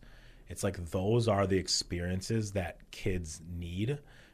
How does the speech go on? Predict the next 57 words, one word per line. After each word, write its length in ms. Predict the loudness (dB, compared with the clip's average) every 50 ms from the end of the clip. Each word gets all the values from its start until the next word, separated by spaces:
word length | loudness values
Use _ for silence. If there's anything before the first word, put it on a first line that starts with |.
| -12 -8
because 280 | -4 0 0 2 2
it 160 | 2 -2 -2 -2
gets 260 | -2 -2 0 0 0
them 180 | 2 4 4
away 200 | 4 4 4 2
from 180 | 2 0 0 0
the 60 | 0
screens. 580 | 0 0 -2 0 2 2 2 2 0 -2 -4 -2
We 160 | 0 2 2
did 320 | 4 4 4 4 2 2 -2 -10 -14 -18 -18 -18
for, 460 | -8 -2 2 2 2 2 2 2 0
uh, 200 | 0 0 0 0
right 240 | 0 2 0 0 0
before 320 | -4 -6 -2 0 0 0
Halloween, 440 | 0 0 2 2 2 2 2 4 4
we 80 | 4
did 140 | 2 2 0
a 40 | 0
pumpkin 440 | -2 -2 -2 -2 0 0 -2 -4 -4
patch 460 | -4 -6 -8 -8 -10 -8 -8 -10 -10 -12 -18 -20 -20 -20 -10 -4
in 100 | 0 2
our 260 | 4 4 4 4 2 0 -6 -10 -20 -14 -6
grass, 560 | 0 0 2 4 4 2 2 2 0 -2 -4 -6 -4
and 120 | -4 -4
the 40 | -4
kids 260 | -2 -2 -2 0 2
got 140 | 2 0 0
to 40 | 0
go 100 | -2 -2
out 140 | 0 0 0
there, 120 | -2 -2
pick 260 | -2 -2 -4 -6 -6 -4
pumpkins, 540 | -4 -2 -2 -2 0 0 0 0 0 -2
take 260 | -2 -4 -6 -6 -4 -4
pictures, 400 | -6 -4 -4 -2 -2 -2 -2 -2
get 160 | -4 -4 -2
some 140 | -2 -4 -2
fresh 320 | -2 -2 -2 -2 -2 -2
air. 280 | -2 0 0 0 -2 -2 -6 -16 -16 -16 -16 -16 -16 -12 -8
It's 80 | -4 -2
like, 140 | -2 2 6
we 80 | 8 8
have 120 | 8 6
to 80 | 4 4
be 80 | 4
intentional 500 | 4 4 4 0 0 0 2 2 2 0
to 60 | 0
get 220 | 0 -2 -4 -4 -4
kids 240 | -2 -2 -2 -4 -4 -8 -6
off 220 | -4 -2 -2 -2
of 100 | 0 2
those 180 | 6 6 6 6
devices, 580 | 4 4 4 4 2 2 0 0 0 -2 -2 -4
get 220 | -2 0 2 2
'em 120 | 2 2 2
on 160 | 2 0 0
bikes, 460 | -2 -2 -4 -4 -6 -8 -8 -8 -10